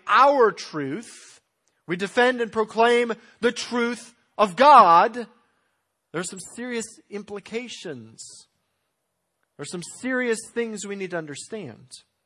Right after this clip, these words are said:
First, this means that the Christian faith is not human invention. It's a treasure committed to men by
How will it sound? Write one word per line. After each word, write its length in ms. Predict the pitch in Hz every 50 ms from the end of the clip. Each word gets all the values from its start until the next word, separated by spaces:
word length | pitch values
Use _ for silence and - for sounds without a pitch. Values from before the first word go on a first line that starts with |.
| _ _
First, 600 | 233 247 214 143 117 - - - - - - _ _ _ _ _ _ _ _ _ _ _ _ _ _ _ _ _ -
this 200 | 190 247 - - 247
means 260 | 269 269 262 247 -
that 140 | 233 196 -
the 80 | 185
Christian 420 | - - 254 247 - - 220 202 175
faith 460 | - _ 220 214 208 196 180 - -
is 180 | 170 156 147
not 420 | 170 170 175 180 190 202 185 170 _
human 440 | _ - - 208 208 196 190 180 180
invention. 880 | - - 165 156 143 127 - 151 151 151 143 - - - 143 127 107 - 131 139 _ _ _ _ _ _ _ _ _ _ _ _ _ _ _ _ _ _ _ _ _ _
It's 140 | 165 160 -
a 60 | 185
treasure 800 | - - - - - 233 269 285 277 226 247 262 269 269 262 - _ _ _ _ _ _ _ _ _ _ _ _ _ -
committed 540 | - 185 185 190 208 254 277 311 311 - -
to 120 | - 254 262
men 680 | 240 233 226 214 185 160 143 143 147 165 180 196 180 _ _ _ _ _ _ _ _ _
by 680 | 127 120 196 202 214 208 208 208 202 202 202 202 190 180